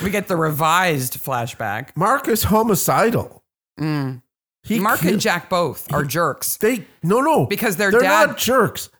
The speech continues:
Speaker 2: They kill that boy.
Speaker 1: Yeah. And we're, we're kinda led to believe it's because their dad, um, is cruel to them, right? Because since he ran over Michael, he's been an, an abusive alcoholic.
Speaker 2: Yeah.
Speaker 1: And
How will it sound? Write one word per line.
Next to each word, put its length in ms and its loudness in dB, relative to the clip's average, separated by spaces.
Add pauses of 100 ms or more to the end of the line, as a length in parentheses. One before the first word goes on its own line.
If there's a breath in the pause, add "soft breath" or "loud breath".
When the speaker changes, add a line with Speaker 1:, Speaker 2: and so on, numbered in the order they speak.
(120)
Speaker 2:
They 180 2
kill 1000 2 (260)
that 380 2
boy. 360 2
Speaker 1:
Yeah. 300 -2 (680)
And 160 0
we're, 360 -2 (100)
we're 120 -10
kinda 320 -4
led 200 0
to 60 -4
believe 340 -4
it's 140 -6
because 340 -6
their 200 -2
dad, 680 -2 (120)
um, 300 -2
is 180 -4
cruel 440 -4
to 160 -4
them, 460 -8 (580 soft breath)
right? 340 -8 (440)
Because 260 -2
since 320 -2
he 220 -6
ran 240 0
over 220 -2
Michael, 480 -4
he's 220 -6
been 200 -4
an, 180 -6
an 160 -4
abusive 400 -6
alcoholic. 880 -6 (180)
Speaker 2:
Yeah. 320 -4 (380)
Speaker 1:
And 240 -4